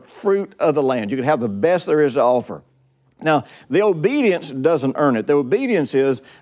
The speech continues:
God's wisdom for how to accomplish something, God's wisdom for how to make something work, because God's word is full of wisdom. It's not full of rules. It's not full of laws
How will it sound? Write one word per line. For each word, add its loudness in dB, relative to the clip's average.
God's 2
wisdom 0
for 0
how 0
to 0
accomplish -2
something, -6
God's 0
wisdom 0
for -2
how 2
to 2
make 0
something -2
work, 0
because -2
God's 0
word 0
is -4
full -2
of -2
wisdom. 0
It's -6
not -2
full 0
of -2
rules. 0
It's -10
not -2
full -2
of 0
laws 0